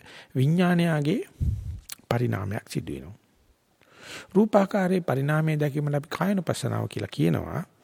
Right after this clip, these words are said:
විඥානයාගේ පරිණාමය හිතන තරම් ලේසි නෑ.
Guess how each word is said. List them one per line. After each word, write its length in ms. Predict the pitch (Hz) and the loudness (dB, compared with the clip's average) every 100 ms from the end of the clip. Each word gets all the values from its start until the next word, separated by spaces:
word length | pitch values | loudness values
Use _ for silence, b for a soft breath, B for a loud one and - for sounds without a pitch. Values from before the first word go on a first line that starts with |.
| B B B B | B B B B
විඥානයාගේ 720 | 123 143 196 202 208 202 190 | 0 4 4 4 2 2 2
පරිණාමය 640 | 170 143 147 165 165 196 180 | 0 0 2 2 2 4 2
හිතන 340 | 147 185 190 | 2 0 0
තරම් 260 | 170 165 196 | 0 -2 0
ලේසි 280 | 117 - | -2 -4
නෑ. 320 | - - - | -10 -12 -18